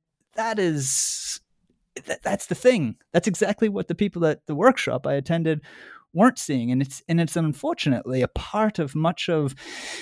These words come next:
uh, I don't know, offerings that you see at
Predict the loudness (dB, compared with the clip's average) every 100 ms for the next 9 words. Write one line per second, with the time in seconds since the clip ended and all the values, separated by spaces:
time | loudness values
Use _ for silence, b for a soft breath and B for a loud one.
0 | B B _ _ _ -8 0 2 2 -2
1 | -8 -6 0 2 2 0 0 0 0 -2
2 | 0 0 0 -2 0 0 0 -2 0 0
3 | 0 0 0 0 -2 -2 -2 -4